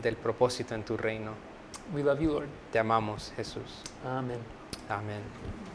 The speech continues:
Speaker 2: Amen. Pues muy bien. Am, como siempre, para concluir nuestra reunión, nos gusta dividir en grupos pequeños para reflexionar un poco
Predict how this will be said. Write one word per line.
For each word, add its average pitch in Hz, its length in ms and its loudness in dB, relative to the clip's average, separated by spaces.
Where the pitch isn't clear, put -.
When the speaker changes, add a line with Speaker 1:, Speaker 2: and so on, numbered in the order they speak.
Speaker 2:
Amen. 160 360 -2
Pues 139 140 2
muy 165 160 6
bien. 139 240 4
Am, 170 380 8
como 208 300 12
siempre, 185 1040 10
para 165 240 12
concluir 170 540 12
nuestra 180 360 6
reunión, 156 540 4
nos 147 220 2
gusta 160 640 8
dividir 156 420 8
en 160 100 2
grupos 143 300 0
pequeños 165 460 0
para 151 200 8
reflexionar 151 460 4
un 156 100 4
poco 190 360 6